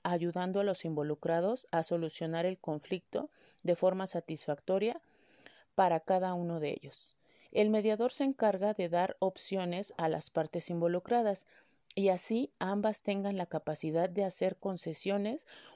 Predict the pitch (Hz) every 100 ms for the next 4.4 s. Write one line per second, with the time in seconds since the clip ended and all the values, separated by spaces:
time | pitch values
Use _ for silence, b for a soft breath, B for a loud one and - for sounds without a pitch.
0 | _ 180 180 196 214 208 180 160 156 156
1 | - 165 175 185 165 - 156 170 170 165
2 | 156 147 147 170 254 B B B B -
3 | 190 180 175 185 170 147 147 143 156 156
4 | 147 - 151 -